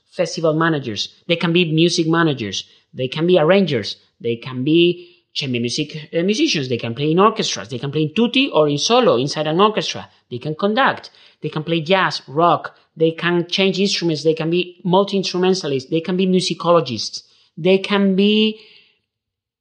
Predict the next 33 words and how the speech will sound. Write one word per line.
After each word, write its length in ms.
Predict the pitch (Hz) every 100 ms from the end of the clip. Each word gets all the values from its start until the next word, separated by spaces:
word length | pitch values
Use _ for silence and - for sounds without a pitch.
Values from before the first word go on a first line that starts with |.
| _ _ _ _ _ _ _ _ _ _ -
anything 720 | 214 240 202 - 123 90 98 _ _ _
in 240 | 208 214 202
music. 680 | 185 190 185 110 - - _ _ _ _ _ _ -
They 180 | 160
can 320 | 156 170 170 165
go 180 | 170 185
into 360 | 196 190 185
music 340 | 165 180 180 165
therapy, 640 | - 190 185 170 113 - _ _ _ -
become 260 | 135 151
psychologists 760 | 151 151 165 175 170 185 185 -
and 200 | 151 151
use 300 | 160 160 -
art 240 | 156 165 160
therapy. 580 | 160 156 143 123 95 - _ _ _ _ _ _ _ -
And 220 | 190 202
I'm 160 | 233 226
just 220 | 226 -
saying 340 | 233 233 240 -
whatever 380 | 196 202 202 196
comes 260 | 185 180
to 100 | -
mind. 400 | 147 120 98 85 _ _ _ -
What 200 | 160 190
I 100 | 220
mean 220 | 240 247
is 140 | 226
that 260 | 180 160 -
playing 300 | 196 214 226
Prokofiev's 520 | 226 214 208 196 185 -
Second 280 | 185 185
Piano 180 | 175 165
Concerto 560 | 156 143 - 131 151